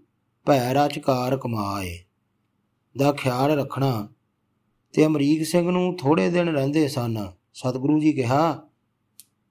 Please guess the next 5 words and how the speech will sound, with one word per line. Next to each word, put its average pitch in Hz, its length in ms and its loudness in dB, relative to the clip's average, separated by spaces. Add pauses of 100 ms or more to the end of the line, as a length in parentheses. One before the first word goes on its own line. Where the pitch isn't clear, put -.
(120)
"ਕਾਕਾ, 139 440 2
ਤੂੰ 170 240 -2
ਮੇਰੇ 143 340 2
ਤੇ 170 300 0
ਕਾਕਿਆਂ 160 760 0